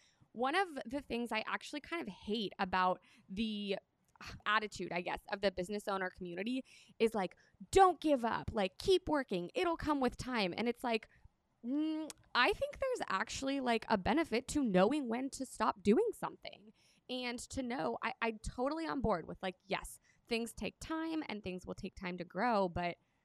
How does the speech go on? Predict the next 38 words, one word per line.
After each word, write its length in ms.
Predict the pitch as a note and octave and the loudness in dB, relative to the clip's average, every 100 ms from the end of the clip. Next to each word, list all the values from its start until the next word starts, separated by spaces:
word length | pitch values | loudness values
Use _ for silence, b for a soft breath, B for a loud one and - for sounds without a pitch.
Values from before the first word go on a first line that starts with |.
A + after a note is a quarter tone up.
| _ - | _ -6
how 200 | A3 A3+ | 0 2
long 300 | C#4+ D4 C#4+ | 0 -2 -4
do 120 | C4 | -4
we 180 | A3 F#3 - | -6 -10 -2
give 180 | C4 C#4 | 0 2
it 200 | G#3 G#3 | 2 0
before 340 | G3 - F#3+ | -2 0 0
we're 140 | F#3 G3 | 0 -2
saying, 360 | - G3 F#3 | -4 -4 -4
Hey, 280 | F#3 G#3+ F#3+ | -4 -2 0
we 260 | F3 G3 G3+ | 0 -2 -2
are 360 | G#3 F#3+ F#3+ - b b | 0 0 0 -4 b b
wasting 400 | G#3 A#3+ - C#4 - | 0 0 0 -4 -2
effort 300 | G#3+ B3 D4 | 0 0 0
on 160 | D4+ | 0
something 380 | - B3+ B3 A#3 | -2 -4 -2 -2
that 200 | G#3 - | -2 0
is 180 | F#3+ - | -2 0
not 240 | F#3 F3 - | -2 -2 -6
valuable. 800 | E3+ E3+ E3 E3+ E3 - - - - | -2 0 2 0 -4 -4 -4 -6 -6
And 180 | F#3+ | -8
so 380 | - G3+ F#3 F3+ - b b - | -6 0 2 2 -2 b b 4
I 80 | G#3 | 4
really, 340 | F#3+ G#3 G#3 | 6 4 4
really 220 | G3+ G3+ - | 4 2 0
actually 400 | F3+ - - F3+ | -2 -4 -6 -6
love 380 | E3 E3+ F3+ | -2 0 0
that 200 | F#3 E3+ | 0 0
narrative 500 | F3 G3 G#3+ F3+ E3 | 0 0 0 0 -2
of, 160 | E3+ E3+ | -4 -2
like, 260 | F3+ E3+ - - F3+ | 0 0 -4 -8 -2
when 180 | G3 | 0
it's 220 | C4+ D#4+ B3+ | 0 -2 -2
not 300 | C4 B3 - | 0 0 -2
paying 280 | A3 G#3+ | -4 -4
off 220 | F3+ G#3 - | -2 -2 -2
for 180 | F#3 E3 | -4 -2
us, 320 | E3+ - | -2 -4